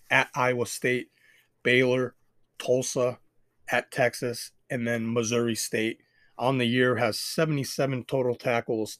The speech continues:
two forced fumbles, one fumble recovery, and one pass defended.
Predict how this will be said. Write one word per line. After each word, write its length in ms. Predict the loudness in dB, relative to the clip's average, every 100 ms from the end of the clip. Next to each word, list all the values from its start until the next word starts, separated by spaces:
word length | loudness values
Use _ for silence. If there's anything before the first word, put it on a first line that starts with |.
| _
two 200 | 0 0
forced 380 | 2 2 2 -2
fumbles, 560 | -2 -2 -2 -2 -6 _ _ _ _ _
one 260 | 2 2 2
fumble 400 | 0 0 2 2
recovery, 580 | 0 0 -2 0 -2 -2
and 220 | -4 -2
one 260 | 0 -2
pass 500 | -2 -2 -2 -4 -10 -14 _ _ _ _
defended. 600 | -6 -2 -2 -2 -4